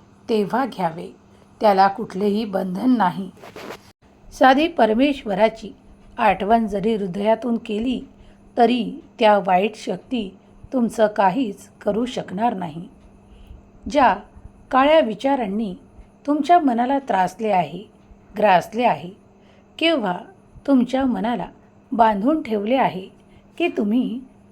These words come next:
ते करू शकत नाही, ते तुमच्यासाठी अशक्य आहे,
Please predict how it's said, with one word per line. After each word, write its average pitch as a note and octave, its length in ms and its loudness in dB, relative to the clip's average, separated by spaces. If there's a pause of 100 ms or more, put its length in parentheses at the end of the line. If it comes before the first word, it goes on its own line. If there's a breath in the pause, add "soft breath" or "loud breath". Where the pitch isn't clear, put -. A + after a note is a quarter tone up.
(120)
ते A3+ 220 2
करू A#3 380 -4
शकत C4 440 -6
नाही, F3+ 380 -8 (720 soft breath)
ते F4 100 4
तुमच्यासाठी C4+ 800 -2 (100)
अशक्य C4 520 -4
आहे, F3 320 -2